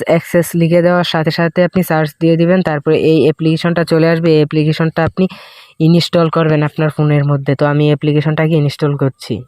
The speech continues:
অ্যাপ্লিকেশনটা ইনস্টল হয়ে যাওয়ার পরে আপনি এখান থেকে ওপেন করবেন। অ্যাপ্লিকেশনটা ওপেনে টাচ করে দেওয়ার সাথে সাথে এখান থেকে ওকেতে টাচ করবেন। যতগুলো পারমিশন চাই সবগুলো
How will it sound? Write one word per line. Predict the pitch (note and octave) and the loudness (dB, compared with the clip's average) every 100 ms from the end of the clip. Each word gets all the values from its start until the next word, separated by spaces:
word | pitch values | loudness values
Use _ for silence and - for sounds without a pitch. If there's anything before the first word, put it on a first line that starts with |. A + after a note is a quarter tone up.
| _ _ _ _ _ | _ _ _ _ _
অ্যাপ্লিকেশনটা | E3+ E3+ F3 F3+ F#3 F#3+ | -2 0 0 2 0 0
ইনস্টল | F3+ F3 E3 F#3 F3 | 2 2 2 0 2
হয়ে | F3 E3 | 2 2
যাওয়ার | F3 E3+ | 0 0
পরে | F3 E3+ | 0 -2
আপনি | - F3 | 0 0
এখান | D#3+ D#3+ | 0 0
থেকে | F3 E3 | -2 0
ওপেন | D#3 C#3 D#3+ D#3 | -2 0 0 0
করবেন। | - D3+ C#3+ A#2+ B2+ - - - _ _ D3+ | -2 -2 0 -2 -6 -14 -20 -20 _ _ -4
অ্যাপ্লিকেশনটা | D3 E3+ D#3+ F3+ F3+ | 0 2 2 0 0
ওপেনে | - E3 E3+ | 0 0 0
টাচ | D#3+ D#3 - | -2 -4 -2
করে | E3+ | 0
দেওয়ার | E3 E3 | 2 0
সাথে | D#3 E3 D#3 | 0 -2 -2
সাথে | - E3 E3 | -2 0 0
এখান | D3+ D#3 | 0 0
থেকে | E3 D#3+ | 0 0
ওকেতে | D3 C#3+ D#3 D3 D#3+ | 2 2 0 0 0
টাচ | D3+ - - | -2 -4 -4
করবেন। | C#3+ C3 C3 C#3+ | -2 -2 -2 -2
যতগুলো | D#3+ E3 D#3+ D#3+ | -2 0 0 -2
পারমিশন | D3 C#3+ D3+ E3 D#3+ | -2 -2 -2 -2 -2
চাই | E3+ D#3+ | -2 0
সবগুলো | D3 D3 D#3+ | -2 -2 0